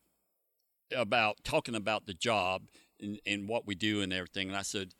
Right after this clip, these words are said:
and compared to other districts, I said, "I think I have the, one of the most ch-, as a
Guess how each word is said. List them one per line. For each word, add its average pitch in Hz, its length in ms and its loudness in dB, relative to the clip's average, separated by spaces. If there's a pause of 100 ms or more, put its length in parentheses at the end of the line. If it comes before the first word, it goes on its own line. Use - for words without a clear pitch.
(240)
and 101 200 2
compared 120 420 0
to 113 120 -2
other 110 260 2
districts, 110 720 -4 (320)
I 123 120 0
said, 107 320 4
"I 175 140 6
think - 200 -4
I 196 80 2
have 156 200 2
the, 113 80 -2
one 120 340 -4
of 104 80 -6
the 101 80 -6
most 110 320 -4
ch-, - 180 -2 (100)
as 113 220 4
a 98 160 -4